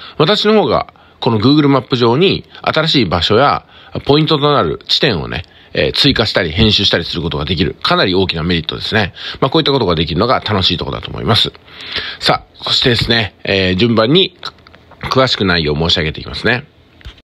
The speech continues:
まずはですね、ローカルガイドに登録して口コミなどを投稿すると、ポイントが貯まり、レベルが上がっていくということなんですけども、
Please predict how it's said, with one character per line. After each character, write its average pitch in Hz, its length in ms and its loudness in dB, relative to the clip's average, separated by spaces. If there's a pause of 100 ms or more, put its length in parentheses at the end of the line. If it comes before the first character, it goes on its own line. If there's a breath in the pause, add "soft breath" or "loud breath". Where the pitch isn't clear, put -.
ま 143 180 2
ず 196 80 0
は 165 100 4
で 107 120 -2
す - 160 -6
ね、 104 400 -2
ロ 156 220 4
ー - 20 2
カ 196 140 2
ル 196 120 4
ガ 202 140 4
イ 160 60 4
ド 104 100 2
に 104 160 0
登 107 260 4
録 101 180 0
し - 60 -2
て 104 160 2
口 - 240 -2
コ 143 140 2
ミ 135 100 4
な 127 100 0
ど 92 120 -4
を 78 80 -6
投 95 200 0
稿 98 180 2
す 95 120 -6
る 95 120 -2
と、 90 360 2 (140)
ポ 170 160 4
イ 208 40 2
ン 214 100 -2
ト 202 120 2
が 185 140 0
貯 180 100 0
ま 170 140 2
り、 135 120 2
レ 98 120 4
ベ 127 100 2
ル 143 100 2
が 135 220 2
上 123 80 -2
が 120 120 2
っ - 60 -6
て - 200 -4
い 120 160 -4
く - 100 -10
と 110 160 4
い 87 40 2
う 78 60 -2
こ 90 120 -6
と 90 100 -4
な 80 140 0
ん 69 80 -4
で 78 100 -4
す - 100 -4
け 92 100 0
ど 90 100 2
も、 120 380 2